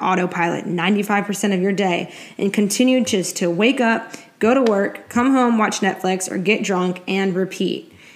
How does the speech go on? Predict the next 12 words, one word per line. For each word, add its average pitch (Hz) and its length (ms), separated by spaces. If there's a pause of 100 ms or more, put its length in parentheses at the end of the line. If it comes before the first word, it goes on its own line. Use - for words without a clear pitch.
(120)
and 202 240
live 208 140
in 208 120
Groundhog 170 540
Day. - 340 (460)
Choosing 277 480
to 247 60
step 202 320
into 208 280
yourself 185 560
is - 160
hard, - 540